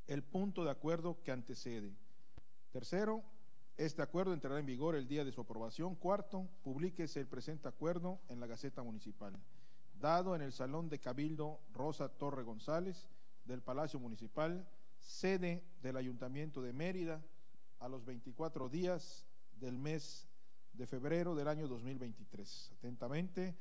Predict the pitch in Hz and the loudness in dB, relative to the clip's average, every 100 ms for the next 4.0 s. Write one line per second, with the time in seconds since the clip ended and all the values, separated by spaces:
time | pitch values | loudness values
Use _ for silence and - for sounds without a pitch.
0 | - - - - 113 110 120 143 156 156 | -4 -4 -4 -4 -2 -2 -2 4 6 6
1 | 156 151 - - 120 123 123 123 127 147 | 4 0 -4 -2 0 0 0 0 0 0
2 | - 127 131 143 127 165 190 175 180 - | 0 0 2 2 2 4 4 2 0 0
3 | 117 139 147 143 120 113 110 104 156 202 | -2 -2 -2 -2 -4 -4 -4 0 2 2